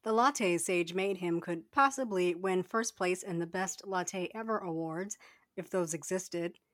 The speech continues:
She was precise and exact, slowly and methodically going through her paces. Coffee, syrup, milk, froth,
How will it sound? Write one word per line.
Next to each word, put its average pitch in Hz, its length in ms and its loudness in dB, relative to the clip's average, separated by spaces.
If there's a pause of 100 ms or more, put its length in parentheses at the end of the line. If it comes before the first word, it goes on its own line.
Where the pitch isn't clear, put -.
(340)
She - 200 -2
was 208 200 2
precise 196 720 0
and 196 240 0
exact, 170 580 -4
slowly 202 540 0
and 214 100 0
methodically 175 580 0
going 170 300 0
through 180 140 -6
her 170 140 -6
paces. 165 640 -4 (360)
Coffee, 165 480 -2 (300)
syrup, 175 500 0 (400)
milk, 180 380 -4 (160)
froth, 170 420 2